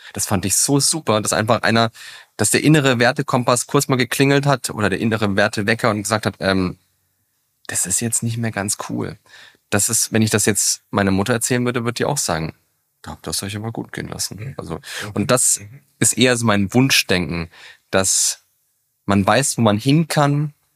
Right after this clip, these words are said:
Speaker 1: aber eigentlich richtig eingenordet ist, dass es auch so funktionieren könnte.
Speaker 2: Mhm.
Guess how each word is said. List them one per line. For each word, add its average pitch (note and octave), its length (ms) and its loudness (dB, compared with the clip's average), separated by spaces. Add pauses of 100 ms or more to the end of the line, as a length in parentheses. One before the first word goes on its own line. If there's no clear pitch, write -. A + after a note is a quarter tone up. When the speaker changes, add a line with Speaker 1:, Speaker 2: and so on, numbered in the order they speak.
(1040)
Speaker 1:
aber G#2 240 2
eigentlich G#2+ 560 0 (400)
richtig G#2+ 320 0
eingenordet G2 720 2
ist, - 360 -4 (920)
dass F#2 180 -2
es F#2+ 100 -4
auch - 120 -4
so F#2+ 220 -4
funktionieren F#2+ 640 -4
könnte. - 420 -8
Speaker 2:
Mhm. A2 380 -6